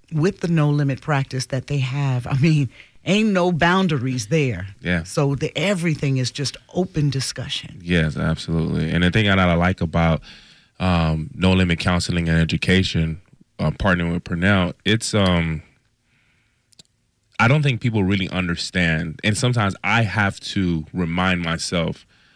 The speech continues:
Speaker 2: of exactly what we're doing, especially for people of color.
Speaker 1: Mm-hmm.
Speaker 2: Because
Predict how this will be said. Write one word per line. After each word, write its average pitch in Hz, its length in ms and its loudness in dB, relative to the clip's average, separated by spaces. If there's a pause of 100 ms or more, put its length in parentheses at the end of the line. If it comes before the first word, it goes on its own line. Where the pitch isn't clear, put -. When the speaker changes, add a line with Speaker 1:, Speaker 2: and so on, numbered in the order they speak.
Speaker 2:
of 87 180 -2
exactly 85 440 0
what 80 260 -2
we're 82 140 -2
doing, 95 520 -2 (200)
especially 90 640 -2
for 82 640 -2 (360)
people 82 240 -4
of - 100 -8
color. - 360 -6 (160)
Speaker 1:
Mm-hmm. 127 300 -10
Speaker 2:
Because 87 600 2